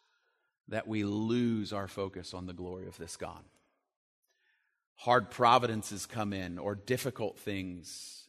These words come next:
and we begin to let ourselves speak ill of what God has done in our lives. I was thinking about it just the other day as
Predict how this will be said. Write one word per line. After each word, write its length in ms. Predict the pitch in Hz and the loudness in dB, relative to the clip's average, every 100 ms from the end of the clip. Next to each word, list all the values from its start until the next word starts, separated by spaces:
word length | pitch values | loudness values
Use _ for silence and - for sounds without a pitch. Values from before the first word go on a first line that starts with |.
| - | -12
and 100 | 104 | -6
we 120 | 110 | -4
begin 640 | 110 101 113 117 113 110 101 | -2 0 0 2 0 -2 -4
to 260 | - 101 92 - _ _ 113 | -4 -4 -6 -14 _ _ 2
let 260 | 120 - | 2 2
ourselves 520 | 98 101 - 110 107 - | -4 -2 2 2 2 -2
speak 680 | - - - 131 123 - | -2 -2 0 0 0 -2
ill 540 | 104 117 117 104 87 - | -4 0 0 0 -4 -6
of 340 | 98 101 95 - | -4 -2 -4 -8
what 340 | 104 107 104 | -4 -4 -2
God 320 | 107 101 101 92 | -4 -2 -4 -6
has 240 | 98 95 | -8 -8
done 520 | - 98 98 101 95 104 - | -10 -8 -6 -6 -8 -12 -16
in 120 | 107 | -12
our 120 | 101 | -10
lives. 540 | 104 110 104 - - - _ _ _ _ _ _ _ _ _ _ _ _ _ _ _ _ | -10 -12 -14 -18 -20 -20 _ _ _ _ _ _ _ _ _ _ _ _ _ _ _ _
I 20 | - | -12
was 140 | - | -4
thinking 280 | 127 110 101 | -2 -2 -2
about 240 | 107 104 | 0 2
it 120 | 107 - - 95 | 0 -4 -20 -8
just 320 | 113 - - _ _ 92 | -6 -6 -10 _ _ -6
the 160 | 107 | -4
other 140 | 107 107 | -2 0
day 500 | 113 113 101 104 - | 4 4 4 0 -4
as 400 | 95 98 - - | -6 -4 -6 -10